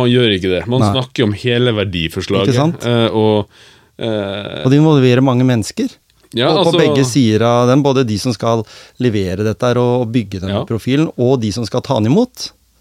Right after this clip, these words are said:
Speaker 1: Det, det er presis akkurat det, og
Speaker 2: Ja.
Speaker 1: den skal fungere i, eh, både P R-messig, den skal i invest-,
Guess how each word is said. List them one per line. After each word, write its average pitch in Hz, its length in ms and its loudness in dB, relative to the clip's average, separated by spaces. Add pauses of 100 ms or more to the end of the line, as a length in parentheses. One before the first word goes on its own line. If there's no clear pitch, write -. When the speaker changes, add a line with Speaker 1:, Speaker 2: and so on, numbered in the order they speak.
Speaker 1:
Det, 98 360 -2
det 104 100 2
er 110 100 0
presis 101 320 -2
akkurat 90 360 -2
det, 92 120 0
og 104 60 0
Speaker 2:
Ja. 113 60 -2
Speaker 1:
den 98 80 -2
skal 107 160 -6
fungere 101 760 -2
i, 85 240 -4 (500)
eh, 90 460 -8 (560)
både 113 720 0
P 123 240 0
R-messig, 123 560 0
den 92 100 0
skal 98 500 2
i 98 300 0
invest-, 101 380 -2